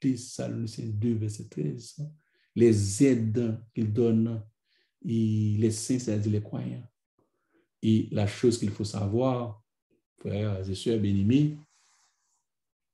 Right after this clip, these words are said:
quand on prie, septième position dans le document, il faut prier par l'Esprit. Que cela, qu'est-ce que cela signifie ?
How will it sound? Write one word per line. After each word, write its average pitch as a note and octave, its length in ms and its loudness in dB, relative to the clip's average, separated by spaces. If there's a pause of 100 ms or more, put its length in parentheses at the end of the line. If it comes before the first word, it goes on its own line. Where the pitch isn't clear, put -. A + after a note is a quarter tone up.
(120)
quand G2+ 140 2
on F#2+ 140 2
prie, - 400 -2 (520)
septième G2 540 -4 (220)
position F#2+ 420 -4
dans F#2 120 0
le F#2 120 0
document, G2+ 500 -4 (1080)
il G2 80 0
faut G2+ 160 -2
prier G2 280 0
par F#2+ 160 -2
l'Esprit. - 380 -6 (1000)
Que F#3 120 4
cela, G#2+ 380 0
qu'est-ce - 180 -6
que A2 80 -2
cela - 280 -6
signifie ? - 500 -14